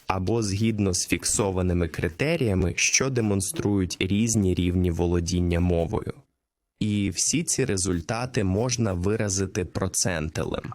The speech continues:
Якщо дипломат у сімдесятому процентилі, сімдесят відсотків учасників набрали нижче. Якщо вона у тридцятому процентилі, сімдесят відсотків учасників набрали вище.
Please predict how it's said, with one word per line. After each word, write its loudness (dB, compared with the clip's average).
Якщо -2
дипломат -2
у 0
сімдесятому 0
процентилі, -2
сімдесят -2
відсотків -2
учасників -2
набрали 0
нижче. 0
Якщо 0
вона 0
у 0
тридцятому -2
процентилі, -2
сімдесят 0
відсотків -2
учасників -2
набрали 0
вище. -2